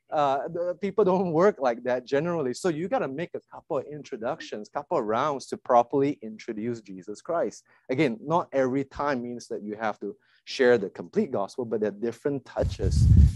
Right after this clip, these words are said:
That's, "Hey, I love you. What's your need? What's your need?" You know, and there's a lot of healing that Jesus did before, you know, the gospel. And, and so, so, um, so Welcome Party is very strategic, and we,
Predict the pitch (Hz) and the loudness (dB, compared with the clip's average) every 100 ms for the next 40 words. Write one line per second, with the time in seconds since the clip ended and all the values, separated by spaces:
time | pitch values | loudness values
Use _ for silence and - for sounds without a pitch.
0 | - - - 120 - 104 131 127 127 - | -2 0 4 6 6 6 4 2 2 4
1 | 101 104 127 113 123 101 98 127 107 _ | 2 2 -4 -6 -6 -4 -2 -2 -4 _
2 | 104 104 110 95 - _ _ _ _ _ | -10 -6 -6 -8 -12 _ _ _ _ _
3 | - 104 117 139 117 - - 156 160 113 | -12 -6 4 6 6 2 -2 2 2 2
4 | 110 104 - 113 113 120 113 - 127 151 | -4 -8 -8 -6 -2 -2 0 6 10 10
5 | 143 104 - - 113 117 110 - _ - | 6 -4 -10 0 4 4 2 -6 _ -10
6 | 113 95 95 - _ _ - - _ _ | -8 -6 -10 -16 _ _ -18 -18 _ _
7 | _ - - - 110 123 - 107 90 90 | _ -20 -16 -2 0 0 -2 -2 -2 -4
8 | _ _ _ _ _ _ _ - 120 117 | _ _ _ _ _ _ _ -8 2 4
9 | 110 117 117 - 147 131 - - - 143 | 4 0 0 4 6 6 4 -6 4 6
10 | 131 120 _ _ _ _ 120 113 104 101 | 6 2 _ _ _ _ 2 4 4 0
11 | 98 - _ - 139 139 147 147 127 113 | -6 -12 _ 0 6 6 4 0 0 -2
12 | 113 110 110 110 120 117 135 - 104 - | -4 -10 -16 -6 -2 -2 -4 -6 -6 -4
13 | 117 113 131 120 98 98 101 | -4 -2 -2 -2 -6 -8 -10